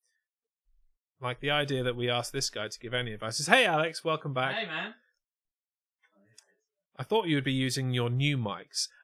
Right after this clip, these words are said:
Speaker 1: Uh, yes, we did use them at first, but, um, they were picking up too much sound. Uh, and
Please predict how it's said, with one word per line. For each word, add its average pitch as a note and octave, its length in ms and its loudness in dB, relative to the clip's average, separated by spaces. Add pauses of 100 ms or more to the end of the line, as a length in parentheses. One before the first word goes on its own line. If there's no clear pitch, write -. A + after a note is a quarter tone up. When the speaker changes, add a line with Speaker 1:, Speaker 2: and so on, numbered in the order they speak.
Speaker 1:
Uh, C3 220 4
yes, C3+ 440 0 (140)
we C3 160 -2
did A3+ 300 2
use D#3 280 2
them C3+ 160 -2
at B2 180 -4
first, G#2 520 -4
but, A2+ 360 -6
um, A2+ 340 -8 (580)
they C3+ 340 0
were B2 120 -2
picking C#3 380 -8
up A2+ 160 -6
too C3+ 220 -6
much B2 360 -2
sound. E2+ 380 -12 (840)
Uh, G2+ 300 -14
and A2+ 300 -8